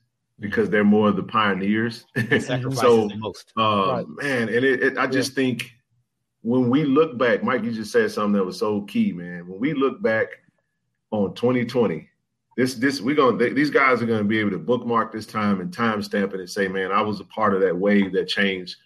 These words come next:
Speaker 1: I think it's gonna change the college football landscape from, from here on out, especially in, in relation to H B C Us and even the swac, uh, for that matter. So, um,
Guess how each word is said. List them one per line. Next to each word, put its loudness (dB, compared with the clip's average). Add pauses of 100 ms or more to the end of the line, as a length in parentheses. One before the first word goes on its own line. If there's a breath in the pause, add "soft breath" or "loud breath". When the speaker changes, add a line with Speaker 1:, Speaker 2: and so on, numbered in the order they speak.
(300 soft breath)
Speaker 1:
I -2
think 2
it's 4
gonna 4
change 2
the -6
college 0
football 2
landscape 0
from, -10
from -14
here 0
on -2
out, -2 (220 soft breath)
especially 2
in, 0
in 0
relation 2
to -6
H 0
B 0
C -4
Us 4
and 0
even 4
the 0
swac, -2 (480)
uh, -4
for 0
that 4
matter. -2
So, -2 (400)
um, -4